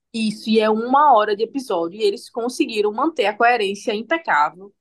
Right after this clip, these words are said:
A boa atuação também dos meninos. Tem mistério e tem, assim, um, um leve romancezinho, né? Porque, assim, no primeiro episódio a gente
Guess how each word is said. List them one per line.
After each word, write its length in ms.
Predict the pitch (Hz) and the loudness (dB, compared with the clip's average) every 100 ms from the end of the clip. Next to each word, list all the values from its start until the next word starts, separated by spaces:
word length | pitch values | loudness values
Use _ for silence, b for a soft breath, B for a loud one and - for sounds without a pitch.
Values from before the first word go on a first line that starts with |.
| _ _ - | _ _ -6
A 80 | 202 | -6
boa 220 | 196 220 | -2 -2
atuação 440 | 214 214 208 208 185 | -2 -2 -6 -8 -12
também 280 | 196 185 180 | -12 -12 -10
dos 140 | 190 | -8
meninos. 600 | 190 175 170 175 190 - _ _ _ _ _ _ _ _ _ - | -4 -2 -2 -4 -10 -18 _ _ _ _ _ _ _ _ _ 0
Tem 160 | 269 262 | 2 2
mistério 680 | 277 - - - 196 180 233 | 0 -4 -10 -4 -2 -2 -2
e 80 | |
tem, 120 | 220 277 | -4 -6
assim, 240 | 269 285 | -4 -4
um, 240 | 277 269 - | -4 -4 -6
um 140 | 254 | -2
leve 260 | 262 262 277 | 0 2 2
romancezinho, 760 | 285 254 254 254 254 220 226 220 | 2 2 0 -2 -8 -6 -6 -2
né? 140 | 220 | -4
Porque, 220 | 214 247 | -4 -4
assim, 180 | 240 262 | -4 -2
no 80 | 240 | -4
primeiro 280 | 277 247 247 | 0 0 0
episódio 360 | 262 240 240 | -2 -2 -2
a 20 | 254 | -6
gente 240 | 262 | -14